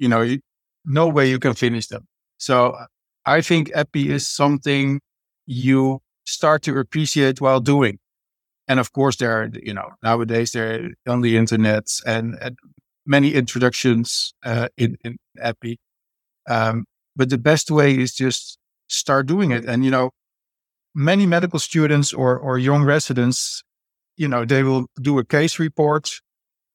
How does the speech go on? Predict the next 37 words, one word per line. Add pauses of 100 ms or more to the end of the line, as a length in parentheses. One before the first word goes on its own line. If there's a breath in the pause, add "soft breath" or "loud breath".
(160)
and
then
it's
a
case
series, (400)
and
then
maybe
a,
a
small
cohort,
and
all
of
a
sudden
you're
in
epidemiology. (580)
And
even
a
case
series
is, (380)
in
fact, (440)
the
beginning
of
epidemiology
and, (120)
and
clinical
science.